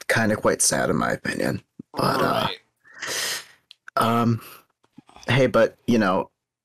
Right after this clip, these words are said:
Speaker 1: um, I'm glad to see that the game has become a, a better form of itself without, like, you know,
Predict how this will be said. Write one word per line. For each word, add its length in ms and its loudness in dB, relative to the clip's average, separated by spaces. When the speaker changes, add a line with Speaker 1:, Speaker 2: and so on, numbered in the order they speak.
Speaker 1:
um, 500 0
I'm 80 2
glad 240 2
to 80 0
see 160 2
that 180 2
the 100 2
game 520 0
has 400 0
become 640 0
a, 540 0
a 60 2
better 420 4
form 640 0
of 100 0
itself 680 0
without, 560 0
like, 300 2
you 200 2
know, 300 0